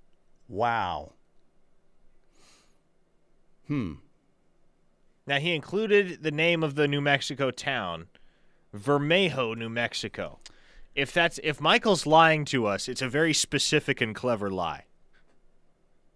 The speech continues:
Speaker 1: You think he's lying? I don't think he's lying.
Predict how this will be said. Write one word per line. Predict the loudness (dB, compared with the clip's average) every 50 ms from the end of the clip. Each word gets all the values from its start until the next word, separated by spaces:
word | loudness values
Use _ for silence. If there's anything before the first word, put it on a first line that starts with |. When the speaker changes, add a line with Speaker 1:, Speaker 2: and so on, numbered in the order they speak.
| _ _ _ _ _ _ _ _ _ _ _ _ _ _ _ _ _ _ _ _ _
Speaker 1:
You | -4 -2
think | -2 -2 -2
he's | -4 -2
lying? | 0 0 2 2 0 0
I | 0 0
don't | 0 -2
think | -2 -4
he's | -4 -4 -2
lying. | -2 0 0 0 -2 -4 -8